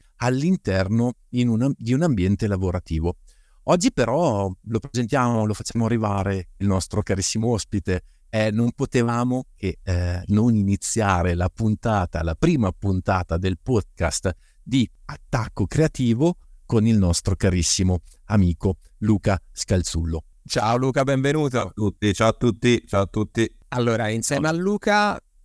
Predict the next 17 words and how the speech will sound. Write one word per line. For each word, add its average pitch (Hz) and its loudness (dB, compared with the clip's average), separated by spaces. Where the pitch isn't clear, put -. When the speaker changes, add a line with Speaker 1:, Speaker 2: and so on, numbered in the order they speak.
Speaker 2:
vedremo 139 0
appunto 131 -4
questa, 120 -2
eh, 98 0
introduzione, 120 -2
no, 117 0
alla 101 0
creatività 131 -2
in 120 2
ambito 107 2
scolastico, 101 -2
e 120 -6
credo 131 2
che 117 2
anche 107 -2
Luca 127 0
conosca, 120 -2